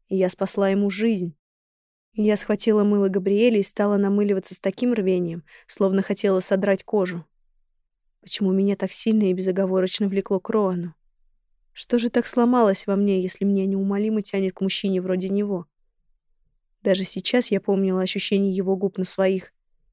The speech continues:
и как тело пылало от его прикосновений. И тот лесной сон. И я намылила ноги изо всех сил, оттирая грязь. Что тут скажешь?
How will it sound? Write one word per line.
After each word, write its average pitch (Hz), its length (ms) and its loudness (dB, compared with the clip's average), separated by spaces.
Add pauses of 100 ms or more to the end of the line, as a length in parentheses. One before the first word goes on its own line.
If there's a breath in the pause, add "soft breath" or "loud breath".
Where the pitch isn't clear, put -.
(320)
и 214 100 0
как 202 220 0
тело 226 320 4
пылало 202 460 4
от 190 100 -2
его 196 200 2
прикосновений. 196 880 0 (600)
И 180 100 -12
тот 196 300 -2
лесной 196 320 -2
сон. 214 520 -2 (920)
И 208 80 0
я 214 160 6
намылила 208 480 4
ноги 214 300 4
изо 190 200 0
всех - 260 0
сил, 226 260 2
оттирая 196 420 2
грязь. 190 440 0 (500)
Что - 280 2
тут 214 160 -2
скажешь? 185 560 -2